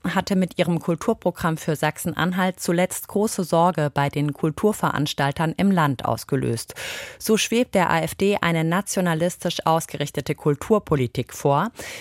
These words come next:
Im Theater will sie zum Beispiel vor allem deutsche Stücke inszeniert wissen. Just in der Landeshauptstadt Magdeburg sorgt eine Veranstaltung mit dem Journalisten und Demokratieaktivisten Arne Semsrott für eine Debatte über die Autonomie der Kultur.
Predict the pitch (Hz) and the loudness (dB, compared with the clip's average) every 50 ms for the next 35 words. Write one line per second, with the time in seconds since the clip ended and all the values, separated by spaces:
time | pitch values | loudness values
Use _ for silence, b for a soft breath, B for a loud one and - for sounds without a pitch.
0 | B B B - 190 190 190 - - 185 175 - - 226 262 - - 180 160 139 | B B B 0 2 2 2 2 2 0 2 2 2 0 0 0 0 -2 0 2
1 | 151 151 143 - 156 - - 160 160 151 151 147 160 - - 196 190 196 - - | 0 0 0 0 -4 -2 0 0 2 2 2 2 2 0 0 0 0 0 -2 -4
2 | - - 180 - - 165 185 202 208 202 190 - - 143 139 135 131 - - 120 | 0 0 0 2 4 2 2 2 0 0 0 2 4 4 4 4 2 -2 -6 -4
3 | 113 - - - - - - 143 - 127 135 120 - - - 139 139 123 120 117 | -6 -6 -6 -6 -8 -6 -6 -4 -2 0 -2 -2 -2 -2 0 0 2 2 0 -2
4 | - - 95 104 - - - - - _ _ _ _ _ _ _ B B B B | -2 -4 -4 -2 -2 -4 -6 -8 -10 _ _ _ _ _ _ _ B B B B
5 | B B B B B B B - 170 208 240 277 - - - - 190 190 165 151 | B B B B B B B -2 2 4 4 4 2 0 0 2 4 4 4 4
6 | 160 165 165 165 - - 151 - - - 160 147 - 160 147 151 185 220 - - | 4 4 2 2 2 0 0 0 0 -2 -2 0 2 2 4 4 2 2 0 -2
7 | 170 - - 120 127 170 - - - - 170 165 185 - - - 175 185 175 170 | -2 0 2 2 2 2 0 -2 0 2 4 4 2 2 0 -2 0 0 0 0
8 | - 185 - - 190 240 254 - - 214 208 - 214 196 196 175 - 180 165 156 | 2 0 2 2 2 2 2 2 2 2 2 2 2 0 0 2 2 2 0 2
9 | - 160 147 151 156 143 160 196 - - - 240 233 190 - 170 147 156 147 151 | 2 2 2 2 4 2 2 0 0 -2 0 2 2 4 2 2 2 2 2 2
10 | 143 - - 147 - - - 208 - - 180 - - 190 156 175 175 - - - | 2 2 0 -2 0 0 0 0 0 0 -2 0 -2 0 0 0 -2 -2 -2 -2
11 | 190 170 - 156 170 180 185 185 175 147 - 208 226 254 254 - - - 143 156 | -2 0 2 2 4 4 4 2 2 2 4 4 6 6 4 2 2 2 2 2
12 | - - - 185 165 - - 160 165 156 - - 147 - - 151 - - - 226 | 0 0 2 2 2 2 2 2 0 0 0 -2 -2 2 2 2 2 2 2 0
13 | 208 - 180 160 175 156 - 160 160 139 - - 160 190 196 - - 196 190 170 | 2 2 2 2 2 2 2 2 0 2 4 4 4 4 4 2 0 2 4 4
14 | 160 156 156 151 147 - 156 151 151 - - 202 208 - - - - 165 131 107 | 4 4 4 2 2 2 0 0 0 2 4 4 4 2 0 0 0 2 2 0
15 | 110 | -4